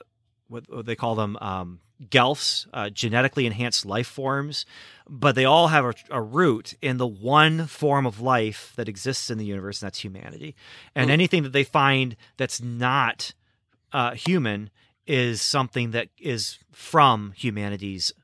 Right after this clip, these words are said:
Speaker 1: effects on the galaxy. And that's
Speaker 2: Like a
Speaker 1: where
Speaker 2: cat.
Speaker 1: Yeah, yeah. I mean,
Speaker 2: <laughs> See,
Speaker 1: a
Speaker 2: I,
Speaker 1: cat
Speaker 2: now I'm at the end of my Red Dwarf knowledge.
Speaker 1: Yeah, yeah. I mean, the,
Speaker 2: <laughs>
Speaker 1: the whole cat thing, we talked about this a little bit before, but the, the Red Dwarf,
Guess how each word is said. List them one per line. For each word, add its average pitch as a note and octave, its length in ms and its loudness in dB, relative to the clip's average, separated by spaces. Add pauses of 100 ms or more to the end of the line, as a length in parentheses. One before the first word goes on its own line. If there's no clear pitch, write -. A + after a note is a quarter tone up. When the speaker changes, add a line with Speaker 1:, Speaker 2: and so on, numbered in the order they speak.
(140)
Speaker 1:
effects - 420 -6
on G2 80 -10
the F2+ 60 -14
galaxy. G2 560 -12 (800)
And B2 180 -2
that's C#3+ 160 4
Speaker 2:
Like G#3 120 4
a E3 40 0
Speaker 1:
where C3 220 6
Speaker 2:
cat. - 640 2 (640)
Speaker 1:
Yeah, D3 380 6 (160)
yeah. B2+ 220 2 (200)
I F3 80 8
mean, F3 300 4 (200)
Speaker 2:
<laughs> - 200 -8
See, E3+ 160 8
Speaker 1:
a D#3+ 60 8
Speaker 2:
I, D3 180 10
Speaker 1:
cat F3 260 8
Speaker 2:
now F3 140 12
I'm E3+ 260 12
at F3 140 8
the E3+ 120 10
end D#3 120 8
of D3 80 6
my C#3+ 180 10
Red B2 280 8
Dwarf A2+ 280 6
knowledge. F#2 560 4
Speaker 1:
Yeah, D#3+ 220 10
yeah. C#3 220 8 (500)
I G3+ 80 8
mean, G3 160 8
the, F#3 160 6
Speaker 2:
<laughs> F#3 40 -14
Speaker 1:
the F#3+ 120 8
whole G3+ 160 8
cat G#3 320 6
thing, D#3 160 6
we D#3 80 4
talked D#3+ 220 6
about C3+ 80 0
this B2 120 -4
a C#3 40 -4
little B2 100 -2
bit G#2+ 60 -12
before, E3+ 320 2
but A#2+ 140 -4
the, C3 200 0 (400)
the D3 280 -2
Red F3 360 2
Dwarf, D3+ 460 4